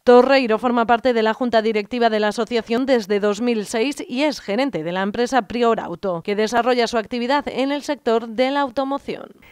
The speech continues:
La Semana Santa de Ferrol será presentada este sábado en Medina de Río Seco,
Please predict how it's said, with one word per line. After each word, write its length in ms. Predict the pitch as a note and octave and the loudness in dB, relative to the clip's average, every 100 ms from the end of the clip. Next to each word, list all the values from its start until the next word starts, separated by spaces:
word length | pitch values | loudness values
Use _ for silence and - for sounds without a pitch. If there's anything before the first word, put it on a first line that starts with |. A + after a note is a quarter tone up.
| - A3 | -12 0
La 260 | C4 C#4+ | 6 6
Semana 360 | C#4+ D#4+ E4+ D#4+ | 4 0 2 2
Santa 340 | D#4+ D#4+ D#4 | 0 0 2
de 120 | D4 D4+ | 2 2
Ferrol 440 | C#4+ C4+ E4 E4 | 0 2 0 0
será 480 | - D#4 D4+ F4 - | -2 2 4 4 2
presentada 760 | C4+ C#4+ C#4+ C#4 D4+ F4 E4+ - | -2 -4 -4 0 2 4 2 0
este 400 | D#4 E4+ - G#3+ | 0 0 -2 -6
sábado 400 | G#3 B3+ D4+ F#4+ | 0 2 4 2
en 240 | F4+ B3 A3+ | 0 -2 -2
Medina 480 | A#3+ B3 F4 E4 C4 | 0 0 -2 -2 0
de 180 | A#3 | 2
Río 340 | A#3+ E4 C4+ A3 | 0 0 0 0
Seco, 500 | - C4+ D#4 E4 | 0 0 0 -2